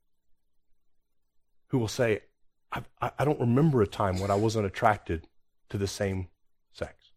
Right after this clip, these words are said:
For us to say, "Oh, well, Christ will give you this." You don't have the authority to promise that. I don't have the authority to promise that.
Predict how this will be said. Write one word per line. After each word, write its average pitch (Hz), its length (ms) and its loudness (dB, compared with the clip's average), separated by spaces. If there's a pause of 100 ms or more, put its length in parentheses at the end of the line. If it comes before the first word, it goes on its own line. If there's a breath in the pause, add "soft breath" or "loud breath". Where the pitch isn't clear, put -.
(1040)
For 107 180 -2
us 143 160 -2
to 101 100 -6
say, 85 300 -10
"Oh, - 300 -4 (600)
well, - 180 -18
Christ - 580 2
will 110 120 0
give 95 240 2
you 87 160 -4
this." - 540 -6 (1120)
You 107 140 -4
don't 135 220 -2
have 120 220 -8
the 120 100 0
authority 127 460 -2
to 101 80 -6
promise - 480 -10
that. - 160 -20 (500)
I 117 120 2
don't 190 180 -2
have 101 180 -2
the 95 80 -8
authority 76 360 -12
to - 60 -20
promise - 400 -20
that. - 100 -20